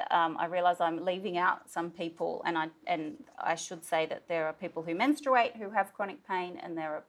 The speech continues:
but who might not identify as women. We must study them too. <laughs> We have to, there is so much to learn, and, um, but this is a gendered issue, so that's why I use women in that context. And, um,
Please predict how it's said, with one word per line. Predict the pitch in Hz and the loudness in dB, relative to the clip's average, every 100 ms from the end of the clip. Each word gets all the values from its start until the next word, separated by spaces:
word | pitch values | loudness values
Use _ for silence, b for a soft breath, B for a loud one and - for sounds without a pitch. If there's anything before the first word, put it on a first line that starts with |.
| - | -4
but | 175 - | -4 -4
who | 170 156 _ - | -8 -8 _ -2
might | 170 - | -2 0
not | 175 - | 0 0
identify | 175 180 185 185 180 | 0 -2 -2 0 2
as | 175 | 2
women. | 185 180 180 b b b b 180 | -4 -6 -8 b b b b -8
We | 180 156 170 | -8 -8 -2
must | 185 196 - - - | 6 6 4 -10 2
study | 190 175 160 | 4 4 2
them | 165 190 220 | 0 0 -2
too. | - 185 294 302 | -2 2 4 2
<laughs> | - | -8
We | - 190 | -8 4
have | 185 180 - | 6 6 -2
to, | - | 0
there | 180 | 0
is | 180 - | 0 0
so | 196 208 | 2 4
much | 214 - - | 4 0 -4
to | - | -6
learn, | 160 160 160 - - b b b b | -2 0 0 -4 -10 b b b b
and, | 180 170 165 170 165 | 4 4 2 0 2
um, | 165 160 | 2 2
but | 170 | -4
this | 190 | -4
is | 190 190 | -4 -4
a | 185 | -4
gendered | 170 175 170 160 | 0 0 0 -6
issue, | - - - - | -8 -12 -12 -10
so | - 156 | -8 -2
that's | 151 - 165 | -2 -2 -2
why | 151 | 0
I | 151 | 0
use | 151 151 | -4 -10
women | 160 151 151 | -6 -4 -4
in | 151 | -6
that | 156 - | -8 -8
context. | 160 165 - - - - - b b b | -12 -10 -10 -12 -16 -20 -20 b b b
And, | 170 165 160 165 165 - | 2 2 2 -2 -2 0
um, | 175 165 160 151 | 4 4 2 -6